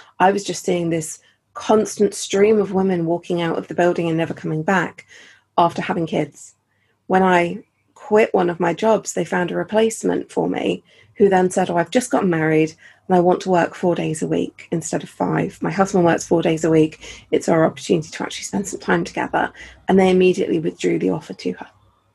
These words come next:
because they didn't think the job could be done in four days a week. But then again, this was five years ago when I was also told, you know, or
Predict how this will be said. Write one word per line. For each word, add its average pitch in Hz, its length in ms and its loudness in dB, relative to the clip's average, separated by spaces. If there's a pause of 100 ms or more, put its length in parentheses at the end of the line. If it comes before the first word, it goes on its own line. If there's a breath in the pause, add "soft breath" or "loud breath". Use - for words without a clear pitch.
(1400)
because 185 240 0
they 175 100 2
didn't 170 200 0
think 160 200 -2
the - 100 -2
job 160 200 -4
could - 80 -20
be 165 80 2
done 156 180 2
in 151 80 2
four 151 200 -2
days 214 240 -2
a - 60 -4
week. - 340 -6 (300 loud breath)
But 165 160 -2
then 190 160 4
again, 170 500 2
this 170 140 -2
was 175 120 -6
five 175 260 0
years 185 200 4
ago 156 260 2
when 160 140 2
I 156 100 2
was 151 120 0
also 160 240 -2
told, 156 380 0 (180)
you 170 120 0
know, 151 220 2
or - 160 -4